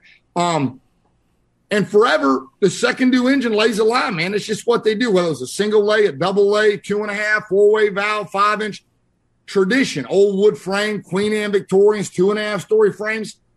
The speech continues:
You just can't expect him to throw it out the door. Um, you know, one of my lifelong best friends, George Foss, the training chief. You know, thank God he's more like Rob Fisher than me, 'cause they'd already fired him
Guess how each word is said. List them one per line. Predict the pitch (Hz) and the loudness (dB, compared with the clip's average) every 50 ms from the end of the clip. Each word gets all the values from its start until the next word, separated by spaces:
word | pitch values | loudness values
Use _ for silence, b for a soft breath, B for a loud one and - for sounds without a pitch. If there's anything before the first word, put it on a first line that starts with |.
| _ _ _ _ _ _ _ _ - - | _ _ _ _ _ _ _ _ 0 0
You | 403 | 2
just | 440 - - - | 2 2 -2 0
can't | - 220 202 180 | -2 -2 0 -2
expect | 156 - - 175 175 156 156 | -6 -6 -6 -8 -8 -6 -8
him | 151 | -8
to | - | -2
throw | - 165 160 | 0 2 2
it | 151 | 2
out | 143 127 123 | 0 -2 -6
the | 127 | -6
door. | 123 123 147 180 214 226 233 - _ _ _ _ _ - | -2 0 2 2 2 0 -2 -8 _ _ _ _ _ -6
Um, | 165 170 170 165 156 151 156 - - | -4 -2 0 0 -2 -4 -4 -8 -6
you | 175 170 | -2 0
know, | 175 185 | 2 2
one | 190 196 196 | 2 2 2
of | 190 | 0
my | 185 175 | 0 0
lifelong | 175 170 185 196 202 196 - 208 202 196 | 0 0 -2 -2 -2 -2 -4 -4 -4 -2
best | 196 202 190 - | -2 -2 -4 -4
friends, | - 220 233 180 143 | -6 -8 -8 -4 0
George | 175 190 185 185 - | 2 0 0 0 -2
Foss, | 196 202 202 - - | -2 -2 -2 -2 -4
the | 160 | -8
training | 135 - 180 196 220 226 196 | -8 -6 -6 -4 -4 -6 -6
chief. | - - 127 98 - _ _ _ _ _ _ - | -6 -8 -10 -10 -12 _ _ _ _ _ _ -2
You | - 143 | 0 0
know, | 156 | 0
thank | 147 151 196 208 208 170 139 | 2 0 -2 -2 -2 -2 -2
God | 185 202 226 214 | -2 0 0 0
he's | 185 180 190 160 | 0 0 0 0
more | 160 180 180 175 165 | 0 2 2 2 2
like | 160 160 143 127 | 2 0 0 0
Rob | 147 160 170 175 160 - | -2 0 0 -2 -2 0
Fisher | - 208 202 - 170 160 | 0 0 0 0 -4 -4
than | 143 135 135 | -4 -2 -2
me, | 156 208 226 214 185 | -2 -2 -2 -2 -4
'cause | - - 151 135 | -4 -6 -6 -6
they'd | - 156 - - 185 220 | -6 -8 -4 -2 0 0
already | 208 175 160 139 131 | 2 0 0 0 -2
fired | - - 190 208 208 180 151 143 | -4 -4 -4 -2 0 0 0 0
him | 170 202 208 190 175 156 135 | 0 -2 -2 -2 -4 -4 -6